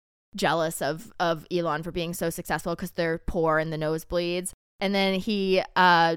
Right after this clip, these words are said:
tried to make a joke about how the only people in the crowd that were booing were the,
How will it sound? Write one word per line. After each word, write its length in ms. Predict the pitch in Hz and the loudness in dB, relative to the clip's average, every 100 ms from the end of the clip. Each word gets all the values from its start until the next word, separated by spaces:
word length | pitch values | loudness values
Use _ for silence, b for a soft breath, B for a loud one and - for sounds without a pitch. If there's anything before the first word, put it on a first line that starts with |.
| - | 0
tried 140 | 214 | 0
to 60 | 190 | 0
make 100 | 185 | -2
a 40 | 180 | -2
joke 200 | 185 190 | -2 2
about 160 | 180 | 4
how 200 | 185 175 | 6 6
the 160 | 180 - | 4 0
only 220 | 185 180 | 0 0
people 240 | 214 190 180 | -4 -2 -2
in 60 | |
the 80 | 175 | -2
crowd 260 | - 175 170 | 2 4 4
that 180 | 175 - | 0 -2
were 120 | 170 | -4
booing 480 | 165 180 170 170 170 | -2 0 0 0 0
were 120 | 165 | -2
the, 280 | 160 160 | 0 0